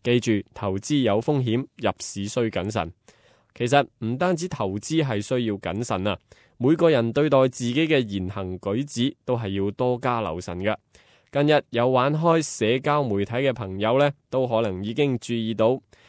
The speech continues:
喺雪梨大學發生嘅一則令人十分咋舌嘅新聞。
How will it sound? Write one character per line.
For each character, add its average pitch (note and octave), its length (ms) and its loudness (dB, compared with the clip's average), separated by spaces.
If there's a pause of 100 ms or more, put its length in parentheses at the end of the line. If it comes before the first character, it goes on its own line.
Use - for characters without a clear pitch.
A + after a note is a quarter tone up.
(160)
喺 D3 220 2
雪 C#3+ 260 -2
梨 G#2+ 320 0
大 A#2 260 0
學 A#2 180 0
發 C3 180 -2
生 D3+ 200 -2
嘅 B2+ 100 0
一 C3+ 120 0
則 D3 260 -2
令 G#2 260 -4
人 F2+ 220 -4
十 - 200 -4
分 C#3 340 -2
咋 A2 300 0
舌 - 180 -8
嘅 A2 280 0
新 C3 160 -4
聞。 A2+ 320 -2